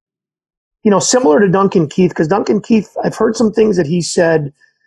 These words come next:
that he, you know, he's not the most skilled player, and, but, you know, his compete level, his I Q,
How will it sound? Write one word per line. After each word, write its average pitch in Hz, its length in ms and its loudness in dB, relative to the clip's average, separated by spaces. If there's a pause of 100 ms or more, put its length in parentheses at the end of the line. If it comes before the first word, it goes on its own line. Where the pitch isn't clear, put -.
(520)
that 180 120 0
he, 190 280 4
you 180 80 4
know, 156 120 2
he's 180 240 2
not 196 200 0
the 196 60 0
most 180 280 0
skilled 165 360 0
player, 156 560 0
and, 147 300 -4 (480)
but, 185 300 -2 (320)
you 190 120 2
know, 165 200 2
his 165 260 0
compete 196 500 0
level, 170 720 2 (800)
his 170 180 0
I 175 180 2
Q, 180 960 4